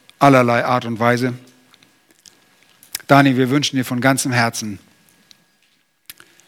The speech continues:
dass du dir das immer beherzigst, auf Gott, deinen Auftraggeber, zu schauen, Gottes Mittel zu benutzen und Gottes Absicht vor Augen zu haben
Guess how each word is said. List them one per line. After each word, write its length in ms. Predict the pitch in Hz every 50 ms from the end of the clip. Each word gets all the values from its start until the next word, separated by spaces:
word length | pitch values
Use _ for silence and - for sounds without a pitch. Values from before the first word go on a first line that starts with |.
| _ _ _ _ _ _ _ _ _ _ _ _ _ _ _ _
dass 220 | - 139 123 120 -
du 120 | - 147
dir 140 | 135 139 139
das 300 | 123 131 127 117 - - - _
immer 240 | - 170 160 143 123
beherzigst, 720 | 104 113 101 104 104 104 - - 107 104 - - - - - _ _ _ _ _ _ _ - - - _ _ _ _ _ _ _ _ _ _ _ _ _ _ _ _ _ _ _ _ _ _ _ _ -
auf 220 | - 113 - -
Gott, 320 | - 143 135 131 - - - - _ _ _ _ _ _ _ _ _ _ _ _ _ _
deinen 180 | - 113 113 120
Auftraggeber, 680 | 135 139 131 - - 127 120 - 127 123 117 117 117 110
zu 120 | - -
schauen, 440 | - - 120 113 120 120 123 123 113 - _ _ _ _ _ _ _ _ _ _ _ - - _ -
Gottes 320 | - 139 127 135 127 -
Mittel 440 | 135 143 147 - 143 127 123 117 117 - _ _ _ _ _ _ _ -
zu 120 | - 120
benutzen 520 | 120 120 120 127 123 - - 127 120 120
und 180 | - 156 127 107
Gottes 360 | - 135 131 127 117 - -
Absicht 560 | 147 151 147 - - - 123 107 - - - - - _ _
vor 220 | - - 135 131
Augen 260 | 131 127 131 127 123 117
zu 140 | - 120
haben 320 | 117 120 120 120 123 127